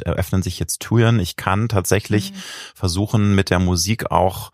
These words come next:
Speaker 1: eine, äh, Karriere aufzubauen von meiner Leidenschaft leben. Warum hast du trotzdem ein Studium angefangen? Was hat dich da motiviert?
Speaker 2: Das war noch davor,
Speaker 1: Ah,
Speaker 2: also
Speaker 1: okay.
Speaker 2: noch bevor
Speaker 1: Mhm.
Speaker 2: ich quasi entdeckt wurde, Menschen gesagt haben, wir geben dir Geld, mach ein Album.
Speaker 1: <laughs>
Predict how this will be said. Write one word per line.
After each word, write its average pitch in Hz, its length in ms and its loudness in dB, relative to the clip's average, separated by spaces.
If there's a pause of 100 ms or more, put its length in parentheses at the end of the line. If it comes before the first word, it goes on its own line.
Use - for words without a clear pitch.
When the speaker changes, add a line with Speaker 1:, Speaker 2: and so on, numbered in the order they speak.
(260)
Speaker 1:
eine, 85 640 2
äh, 78 60 -2
Karriere 87 480 0
aufzubauen 92 560 0
von 90 240 -2
meiner 90 260 2
Leidenschaft 85 600 -2
leben. 90 440 2
Warum 113 280 2
hast 113 160 0
du 110 40 -2
trotzdem 107 420 -2
ein 101 40 -2
Studium 87 400 -2
angefangen? 80 560 -4
Was 80 140 -6
hat 85 100 -2
dich 85 140 -4
da 85 240 2
motiviert? 82 640 -2
Speaker 2:
Das 190 120 -8
war 208 100 2
noch 220 120 2
davor, 208 680 0
Speaker 1:
Ah, 180 80 -8
Speaker 2:
also 185 280 0
Speaker 1:
okay. 190 80 0
Speaker 2:
noch 185 120 0
bevor 196 420 2
Speaker 1:
Mhm. - 60 0
Speaker 2:
ich 165 100 -4
quasi 190 420 -4 (140)
entdeckt - 600 -4
wurde, 214 360 2
Menschen 190 220 -4
gesagt 185 280 -6
haben, 180 180 -6
wir 185 360 -2
geben 190 240 0
dir 196 120 -2
Geld, 208 260 0
mach 196 140 0
ein 190 80 -2
Album. 214 460 4
Speaker 1:
<laughs> - 400 -2